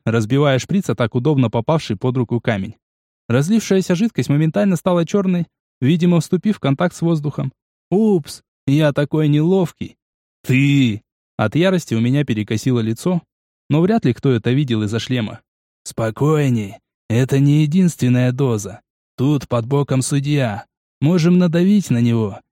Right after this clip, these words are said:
и достать еще". Аида думала так же, тут же обратившись к Агамимиру с такой же просьбой,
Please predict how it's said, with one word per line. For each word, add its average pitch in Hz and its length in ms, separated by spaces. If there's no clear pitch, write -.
и 107 80
достать 123 480
еще". 117 460
Аида 165 360
думала 139 360
так 139 240
же, 95 180
тут 202 140
же 120 160
обратившись 113 600
к - 60
Агамимиру 123 520
с - 80
такой 139 280
же 127 140
просьбой, 107 500